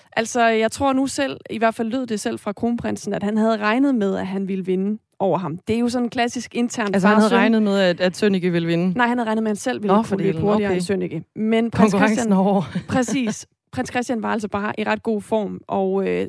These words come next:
Speaker 1: endte jo altså med at løbe over målstregen på den der ti kilometer rute, som afsluttede hele dagen i går i København. Løb over målstregen før farmand.
Speaker 2: Hvor, hvor lang tid før?
Speaker 1: Ja,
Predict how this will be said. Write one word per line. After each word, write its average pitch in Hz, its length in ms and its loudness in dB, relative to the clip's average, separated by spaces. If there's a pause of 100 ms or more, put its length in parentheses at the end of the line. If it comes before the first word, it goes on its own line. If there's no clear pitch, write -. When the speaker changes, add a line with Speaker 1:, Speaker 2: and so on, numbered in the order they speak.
Speaker 1:
endte 254 180 -2
jo 262 60 0
altså 208 180 -4
med 202 260 -2
at 190 140 -4
løbe 190 200 0
over 202 220 0
målstregen 190 540 -4
på 208 120 -4
den 214 140 -4
der 233 100 -2
ti - 220 -6
kilometer 190 440 -4
rute, 180 260 -4
som 196 280 -4
afsluttede 220 520 -2
hele 202 220 -4
dagen 190 240 -4
i - 20 -6
går 190 280 -6 (320)
i - 40 -14
København. 226 540 -4 (560)
Løb 226 140 0
over 208 300 0
målstregen 202 440 -4
før 185 320 -4 (280)
farmand. 180 320 -4 (280)
Speaker 2:
Hvor, 185 220 4
hvor 175 140 0
lang 180 260 -2
tid 202 160 0
før? 196 220 -4 (540)
Speaker 1:
Ja, 208 200 0